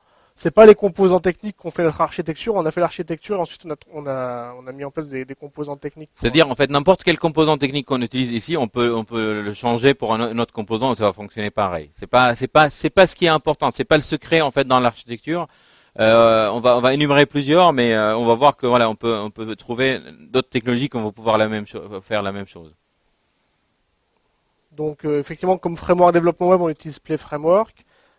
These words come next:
Speaker 1: Euh, avec le langage Scala, il y a rien de, il y a rien de particulier là-dessus. Euh, une des propriétés vraiment importantes, euh, de, de, de Play, euh, enfin, qui nous tient,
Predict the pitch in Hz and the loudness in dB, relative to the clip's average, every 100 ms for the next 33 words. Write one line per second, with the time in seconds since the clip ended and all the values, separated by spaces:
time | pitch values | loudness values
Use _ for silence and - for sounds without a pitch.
0 | _ 147 139 139 151 151 147 - 160 156 | _ -4 -2 -2 -6 -4 -6 -4 2 4
1 | 190 170 123 143 170 185 170 165 160 160 | 4 4 0 0 0 2 2 0 0 0
2 | 156 156 151 151 - _ _ _ _ _ | 0 0 -2 -4 -8 _ _ _ _ _
3 | - 156 180 185 - - - - 180 170 | -2 2 2 2 0 0 -2 -14 -2 4
4 | 170 160 151 - 208 220 220 170 151 143 | 6 6 4 -6 -10 -4 0 0 0 -8
5 | 151 - 220 180 196 - 185 - 185 180 | -8 -6 -8 -4 -2 0 0 4 4 4
6 | 175 175 185 175 175 - 185 190 - 151 | 2 2 2 2 0 -4 -4 -4 -2 -2
7 | 139 131 _ _ _ _ _ 147 143 147 | -4 -8 _ _ _ _ _ -8 -6 -6
8 | 165 156 151 - 170 180 147 131 123 127 | -6 -4 -6 2 6 6 6 0 -6 -10
9 | 131 127 123 131 151 147 - 175 | -16 -20 -18 -18 -16 -14 -6 -6